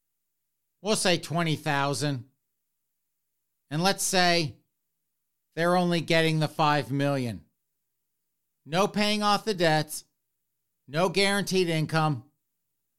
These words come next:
no dollar houses, just the five million. So what's twenty thousand times five million?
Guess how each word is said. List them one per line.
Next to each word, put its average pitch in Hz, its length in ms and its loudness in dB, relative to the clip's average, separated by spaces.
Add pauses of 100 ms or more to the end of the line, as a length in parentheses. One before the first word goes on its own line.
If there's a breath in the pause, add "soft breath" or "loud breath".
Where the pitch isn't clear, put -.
(200)
no 170 220 -2
dollar 180 480 4
houses, 151 640 -2 (1200)
just 185 300 0
the 175 120 -2
five 165 420 2
million. 147 560 0 (1300)
So 190 180 -6
what's - 260 -2
twenty 196 360 -2
thousand 165 720 0
times 147 380 -2
five 135 420 -2
million? 127 500 -4